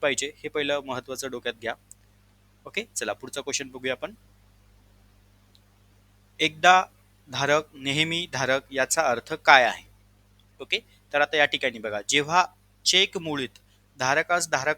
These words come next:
म्हणून व्यक्त केला जातो तेव्हा बँक त्याला योग्य वेळी भरपाई देऊन मुक्त करते, हा एक महत्त्वाचा पॉइंट. दुसरा,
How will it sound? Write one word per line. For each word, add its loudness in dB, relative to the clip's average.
म्हणून -14
व्यक्त -2
केला 2
जातो -6
तेव्हा -2
बँक 2
त्याला 0
योग्य -4
वेळी -2
भरपाई -4
देऊन -4
मुक्त -12
करते, -12
हा -8
एक -6
महत्त्वाचा -12
पॉइंट. -20
दुसरा, -10